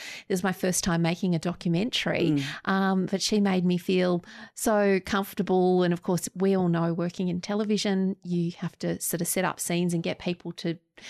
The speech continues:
Speaker 1: walk in and out of rooms, and you catch it from every,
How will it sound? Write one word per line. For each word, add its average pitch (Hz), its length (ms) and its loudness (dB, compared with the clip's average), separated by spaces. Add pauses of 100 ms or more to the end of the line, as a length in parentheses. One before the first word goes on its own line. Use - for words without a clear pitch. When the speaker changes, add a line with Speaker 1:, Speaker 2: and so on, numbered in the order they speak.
(240)
Speaker 1:
walk 170 260 0
in 190 100 4
and 180 120 4
out 180 160 2
of 165 180 -2
rooms, 190 400 4
and 165 140 4
you 165 40 0
catch - 320 -4
it - 140 -2
from 180 180 -2
every, 180 480 2